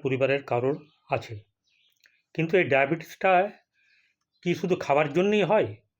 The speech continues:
ডায়াবেটিসটা কিন্তু আরও কিছু, এমন কিছু আছে আপনার বাস্তুতে, সেই বাস্তু খারাপ হলে কিন্তু ডায়াবেটিস হওয়ার সম্ভাবনা একদম হান্ড্রেডে হান্ড্রেড পার্সেন্ট। সেটা হচ্ছে গিয়ে,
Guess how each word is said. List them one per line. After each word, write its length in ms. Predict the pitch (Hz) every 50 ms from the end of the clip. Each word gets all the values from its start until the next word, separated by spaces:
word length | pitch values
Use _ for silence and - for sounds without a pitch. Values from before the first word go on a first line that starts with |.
| _ _ _ _ _ _ _ _ _ _ _ _ _ _ _ _
ডায়াবেটিসটা 760 | - 117 110 131 131 139 139 147 147 165 156 156 - - 160 156 160 156
কিন্তু 300 | - 147 143 139 - 156 147 143 147 - - - _ - 139
আরও 120 | 135 170 196 190 -
কিছু, 160 | 165 147 - 170 147 - -
এমন 220 | 143 135 151 180 196 180
কিছু 140 | 185 156 - 180 160
আছে 140 | 147 151 - 170 147
আপনার 200 | 147 - 151 143 131 117 127
বাস্তুতে, 440 | 127 - - - 170 156 - 131 127 131 - - _ _ _ _ _ _ _ -
সেই 160 | - 143 123 110
বাস্তু 280 | 135 131 131 - - - 180 - -
খারাপ 200 | - 135 156 156 156 -
হলে 120 | 165 190 208 -
কিন্তু 140 | 190 175 190 131
ডায়াবেটিস 400 | 143 131 139 135 131 127 151 139 - 123
হওয়ার 200 | 131 135 139 143 156 - _ _ _ _ - -
সম্ভাবনা 500 | - 139 135 139 139 139 135 143 139 143 170 175 - - _ _ _ _ _
একদম 340 | - 135 127 127 127 165 160 151 117
হান্ড্রেডে 340 | - 135 139 143 151 151 151 120 123
হান্ড্রেড 280 | 127 131 139 151 147 147
পার্সেন্ট। 380 | - 113 107 - - 120 110 107 - _ _ _ _ _ _ - - _ _ _ _ _ _ _ _ _ _ _ _ -
সেটা 200 | - 156 151 202 196
হচ্ছে 180 | 202 202 - 214 190 180
গিয়ে, 180 | 208 208 196